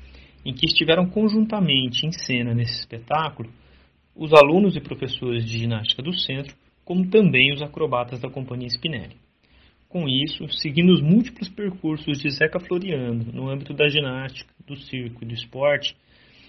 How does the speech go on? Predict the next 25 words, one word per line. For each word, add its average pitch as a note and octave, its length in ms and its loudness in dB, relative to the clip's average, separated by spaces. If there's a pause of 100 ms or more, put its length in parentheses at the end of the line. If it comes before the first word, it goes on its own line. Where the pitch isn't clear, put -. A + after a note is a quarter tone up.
(400)
discutimos F3 680 2
nesse D#3+ 240 0
artigo B2 580 0 (100)
que D#3+ 100 -8
é E3 40 -4
possível G3+ 520 -4
compreender C#3+ 680 0
o C#3+ 120 -4
quanto F3 440 -4 (160)
as C3 140 -16
práticas C#3+ 460 -10
corporais B2+ 500 -8
circenses B2 800 -8 (260)
e B2+ 80 -12
as B2+ 120 -8
ligadas C#3 440 0
à B2+ 100 0
ginástica, A#2 760 -6 (1000)
aos A#2 200 -6
esportes A#2 540 -2
e A#2 40 -2
à A#2 60 0
educação A#2 440 -4
do A#2 100 -8
corpo C#3+ 520 -4